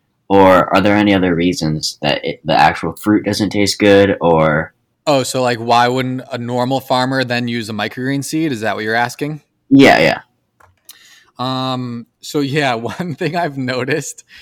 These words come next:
Speaker 2: from the crops that ended up coming up later on by accident is they're, like, really wonky and weird looking. So, like, the broccoli plants, they didn't essentially get a beautiful head of broccoli. They were <laughs> kind of, like,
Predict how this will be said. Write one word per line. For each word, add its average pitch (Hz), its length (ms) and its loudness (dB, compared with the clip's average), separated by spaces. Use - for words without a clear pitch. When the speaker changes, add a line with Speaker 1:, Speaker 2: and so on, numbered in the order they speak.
Speaker 2:
from 127 380 -2
the 120 80 -4
crops 123 400 -2
that 120 140 -2
ended 117 200 -4
up 110 140 -4
coming 117 300 -8
up 113 120 -8
later 110 300 -4
on 107 180 -6
by 101 140 -2
accident 139 580 -4
is 120 440 -2
they're, 120 180 -4
like, 113 160 -4
really 127 240 -2
wonky 127 560 0
and 117 120 -4
weird 110 220 -2
looking. 156 380 -6
So, 120 240 -4
like, 113 320 -2
the 127 80 -6
broccoli 123 480 0
plants, 160 480 -6
they 120 120 -2
didn't 131 300 -4
essentially 127 640 -6
get 113 520 0
a 117 60 -4
beautiful 113 540 -6
head 110 240 -4
of 101 160 -8
broccoli. 131 560 -4
They 120 140 -2
were 107 100 -6
<laughs> - 20 -12
kind - 320 -8
of, 160 180 -6
like, 117 300 -10